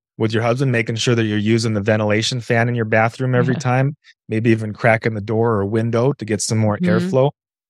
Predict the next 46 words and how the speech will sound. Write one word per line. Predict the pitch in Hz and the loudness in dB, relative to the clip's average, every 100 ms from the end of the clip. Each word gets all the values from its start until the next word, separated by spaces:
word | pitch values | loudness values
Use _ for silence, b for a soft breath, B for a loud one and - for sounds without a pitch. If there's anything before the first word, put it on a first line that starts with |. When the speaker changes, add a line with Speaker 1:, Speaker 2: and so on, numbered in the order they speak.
| - | -8
Speaker 1:
If | 127 | -4
he's | 180 | -2
done | 160 156 | 0 0
showering | 135 127 127 131 110 | -2 0 0 0 -2
and | 113 | -2
we | 123 | -2
see | - 123 | -2 -2
condensation | 131 123 113 113 113 120 120 | 0 0 0 0 0 0 0
on | 104 | 0
the | |
walls | 101 101 104 135 135 | 0 0 2 2 0
and | 107 | -2
the | |
windows, | 98 107 120 180 175 - _ _ _ _ _ _ - | -4 -4 -2 -2 -2 -10 _ _ _ _ _ _ -6
there's | 120 | -2
a | 120 | 2
good | 147 135 | 2 2
chance | 151 151 143 | 0 0 0
we're | 110 | -4
feeding, | 98 123 123 104 95 _ _ _ _ | -4 0 2 0 -4 _ _ _ _
uh, | 95 95 | -2 0
mic-, | 107 110 110 - | 2 2 2 -4
some | 110 | -2
microbiome | 110 110 104 104 127 139 104 | 0 0 -2 -2 0 0 -2
there | 101 95 95 _ _ _ - | -2 -2 -4 _ _ _ -6
in | 110 | -4
the | 104 | -2
walls | 139 127 107 107 - _ - | -2 0 -2 -4 -12 _ -8
and | 104 92 | -6 0
on | 113 | 0
the | 101 | 0
surfaces. | - 147 127 98 95 95 - _ _ - | 4 4 4 0 -2 -4 -8 _ _ -4
And | 104 | -2
sometimes | - 160 160 123 110 107 | 0 0 0 -2 -2 -6
we | |
can't | 95 117 95 - | -2 0 0 -2
see | - 190 | -2 0
it | 107 90 _ _ _ - | 0 -2 _ _ _ -10
until | 110 131 117 | -4 0 0
it's, | 107 - - - | -2 -4 -8 -4
it's, | 127 90 - - | -4 -4 -8 -6
once | 135 185 208 | -2 0 0
we | 165 | -2
can | 117 | -4
see | - 143 131 | -2 -2 0
mold, | 110 120 143 | 0 0 -2